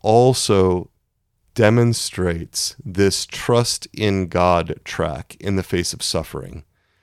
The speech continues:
A little history. She was born about eighteen sixty-nine in the village of Oglasa in the Sudan. She was a member of the Daju people,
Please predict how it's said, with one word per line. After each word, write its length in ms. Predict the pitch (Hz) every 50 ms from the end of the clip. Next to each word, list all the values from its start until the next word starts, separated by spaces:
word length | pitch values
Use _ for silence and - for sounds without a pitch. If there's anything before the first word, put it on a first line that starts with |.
| _ _ _ _ _ _ _ _
A 80 | - -
little 220 | 98 110 104 101
history. 580 | 95 117 143 139 - - - 143 143 139 139 135 135 - _ _
She 160 | - - 120
was 140 | 104 95 80
born 300 | - - 104 117 120 127
about 260 | 117 107 101 92 -
eighteen 400 | - 101 107 - - - 120 117
sixty-nine 600 | 107 - 104 95 - - 101 92 95 92 95 95
in 80 | 92 90
the 60 | 87
village 360 | 80 95 98 107 110 107 - 101 - -
of 140 | - 95
Oglasa 720 | 87 90 92 85 - 101 98 107 110 110 - - 117 110 -
in 140 | - 101 98
the 60 | 92
Sudan. 580 | 85 - - 85 78 92 95 98 101 107 110 107
She 120 | - -
was 100 | 78 -
a 40 | 85
member 340 | 82 87 95 101 92 101 101
of 140 | 80 82 85
the 100 | 92 80
Daju 420 | - 85 90 95 92 101 120 117
people, 640 | - - 131 127 - - 131 127 123 123 117 -